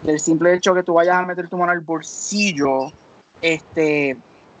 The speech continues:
te haga tener miedo, te haga pensar que van a sacar una pistola para hacerte daño. Y ahí es que vienen todos estos layers que hay que empezar a mirar, donde nosotros estamos, que rápidamente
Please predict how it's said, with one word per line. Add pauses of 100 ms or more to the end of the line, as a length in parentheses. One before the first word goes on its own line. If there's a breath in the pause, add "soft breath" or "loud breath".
(360)
te
haga
tener
miedo,
te
haga
pensar
que
van
a
sacar
una
pistola
para
hacerte
daño. (600)
Y
ahí
es
que
vienen
todos
estos
layers
que
hay
que
empezar
a
mirar,
donde
nosotros
estamos,
que
rápidamente